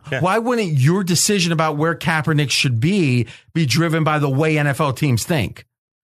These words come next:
Speaker 2: which is a combination of salary,
Speaker 1: Mm-hmm.
Speaker 2: right? A combination of how young,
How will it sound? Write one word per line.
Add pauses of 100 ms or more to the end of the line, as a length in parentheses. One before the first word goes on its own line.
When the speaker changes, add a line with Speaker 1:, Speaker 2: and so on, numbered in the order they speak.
(180)
Speaker 2:
which
is (120)
a
combination
of
salary,
Speaker 1:
Mm-hmm. (120)
Speaker 2:
right? (160)
A
combination
of (360)
how
young,